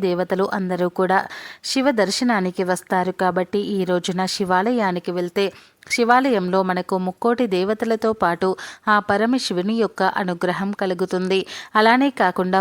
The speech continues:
వారి ఆశీర్వాదం కూడా లభిస్తుందని మనకు శాస్త్రాల్లో చెప్పబడుతుంది అన్నమాట. కాబట్టి ఖచ్చితంగా గుర్తుపెట్టుకోండి, శివాలయానికి అయితే వెళ్ళండి. శివాలయానికి వెళ్ళి అక్కడ పరమశివుణ్ణి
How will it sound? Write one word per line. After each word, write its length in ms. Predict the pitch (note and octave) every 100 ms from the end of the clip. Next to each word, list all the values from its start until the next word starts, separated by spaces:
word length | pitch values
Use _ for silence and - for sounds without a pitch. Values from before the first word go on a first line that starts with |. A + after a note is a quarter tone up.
| F#3
వారి 240 | F#3 F#3+ F#3+ G3
ఆశీర్వాదం 580 | F3+ - F3+ F3+ F3+ F#3 F3
కూడా 180 | F3+ F#3+ G3
లభిస్తుందని 640 | F3+ F#3 - F#3 F3+ F#3 G3 F#3+
మనకు 280 | F#3 F3 F3+ -
శాస్త్రాల్లో 600 | F#3 F3+ - G3 F#3 G3 G#3
చెప్పబడుతుంది 760 | G3+ - F3+ F#3 F#3 F#3 F#3 G3 - - - -
అన్నమాట. 460 | F#3 F3+ F#3 F#3 G3 F#3 - - - -
కాబట్టి 380 | G#3+ F#3 F#3 A3 A3
ఖచ్చితంగా 560 | A3+ - B3+ F#3+ F3+ G3 F#3+
గుర్తుపెట్టుకోండి, 840 | F#3 - F#3+ F3+ - F3+ F#3 F#3 F#3+ - - -
శివాలయానికి 800 | B3+ A#3+ B3+ D4 B3+ F#3 F3+ G#3 G3+ F#3+
అయితే 240 | F3+ F#3+ F#3
వెళ్ళండి. 440 | F3+ F3+ F3+ F#3 F#3+ -
శివాలయానికి 760 | G3+ F#3 F3+ F3+ F3+ G#3 B3 A#3+
వెళ్ళి 240 | F#3 F3+ F#3+ -
అక్కడ 240 | - F3+ F#3 -
పరమశివుణ్ణి 720 | G3+ A3 C4+ B3 G3+ F3+ F3+